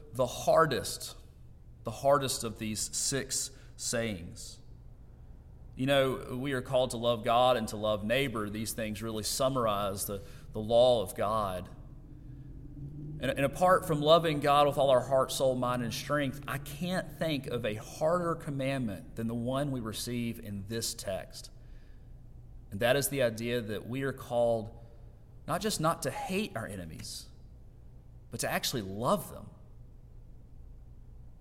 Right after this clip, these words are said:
What a, what a commandment. Jesus tells us this morning, and this, we'll see this theme throughout our time together, Jesus tells us this morning that we can't hate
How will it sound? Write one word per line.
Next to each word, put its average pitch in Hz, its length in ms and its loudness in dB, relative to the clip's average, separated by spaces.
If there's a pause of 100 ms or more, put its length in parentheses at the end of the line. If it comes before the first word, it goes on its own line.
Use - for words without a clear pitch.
(580)
What 180 300 0
a, 202 40 0
what 202 180 2
a 214 60 4
commandment. 139 760 -2 (1200)
Jesus 175 360 0
tells 170 360 4
us 147 140 0
this - 220 0
morning, 127 440 -2
and 92 120 -8
this, - 240 -4
we'll 135 140 -2
see 156 280 0
this 143 240 0
theme 139 300 -2
throughout 123 300 4
our 117 120 4
time 127 300 0
together, 107 200 -2
Jesus 156 280 -2
tells 175 320 2
us 165 100 0
this 151 160 -2
morning 151 260 2
that 120 140 -4
we 165 180 2
can't - 360 -6
hate 156 360 -2